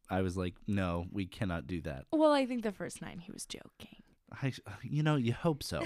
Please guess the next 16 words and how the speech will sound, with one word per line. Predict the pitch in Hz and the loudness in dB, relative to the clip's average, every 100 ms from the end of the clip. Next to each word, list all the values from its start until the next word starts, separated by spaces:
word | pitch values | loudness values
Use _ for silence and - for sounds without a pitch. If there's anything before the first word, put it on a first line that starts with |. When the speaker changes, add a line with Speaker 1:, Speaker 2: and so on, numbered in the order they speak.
| - | 2
Speaker 2:
<laughs> | 403 - 330 - 277 - 254 247 - - - - - | 2 6 4 4 -2 -2 -6 -8 -12 -20 -20 -10 0
But | 196 190 - - - | 2 2 -2 -10 -14
yes. | 208 220 | 2 8
Speaker 1:
David, | 156 156 | 8 8
if | 143 131 | 6 6
you're | 117 | 6
listening, | 131 - 101 95 90 - | 4 4 2 0 -4 -2
you | 110 113 | 0 4
already | 117 110 90 | 6 6 4
knew | 85 78 | 0 -2
this. | 64 - - - | -6 -10 -12 -6
Speaker 2:
Right. | 170 - - - - - - | -6 -6 -14 -20 -20 -20 -4
Um, | 202 185 170 - - _ | 0 2 0 -4 -12 _
but | 208 202 185 | -4 0 0
that's | 180 190 - | 2 2 0
what | 208 190 185 | -2 0 0